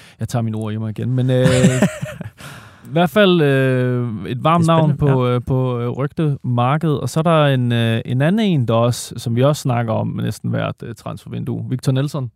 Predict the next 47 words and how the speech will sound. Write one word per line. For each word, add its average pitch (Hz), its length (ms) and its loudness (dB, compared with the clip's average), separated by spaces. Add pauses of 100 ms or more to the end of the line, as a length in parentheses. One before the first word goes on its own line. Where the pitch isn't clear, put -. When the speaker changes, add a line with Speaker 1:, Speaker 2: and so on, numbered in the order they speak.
(140)
Speaker 2:
Ja. 131 120 2 (260)
Speaker 1:
Og 117 120 -14
der 139 60 -2
var 147 80 -2
lidt 139 140 -2
nyt 151 180 -2
om, 123 240 -4
øh, 117 200 -4
hans, 147 360 -6
øh, 117 200 -4
mulige 143 360 0
fremtid. 135 420 -4 (240)
Speaker 2:
Ja, 175 160 2 (280)
han, 120 240 -2
øh, 107 540 -2 (180)
han 104 140 -8
gør 120 100 -4
det 131 40 -4
jo 127 80 -4
godt 107 200 -6
i, 104 280 -4
øh, 95 320 -2 (240)
i - 40 -10
Galatasaray, 113 1080 -2 (140)
hvor 104 180 -2
han, 98 240 -4
øh, 92 240 -4
han 98 140 -6
har, 92 320 -4
øh, 92 280 -4 (200)
udviklet 113 240 -4
sig - 120 -18
til - 100 -8
at 101 60 -4
være, 92 400 -2
øh, 92 140 -6
en, 101 240 -8 (140)
en 101 100 -8
god 117 160 -6
profil 117 340 -8
i, 104 220 -6
i - 80 -8
forsvaret 104 340 -6
dernede. 107 320 -2
Og 104 140 -2
nu, 117 280 4
øh, 90 220 0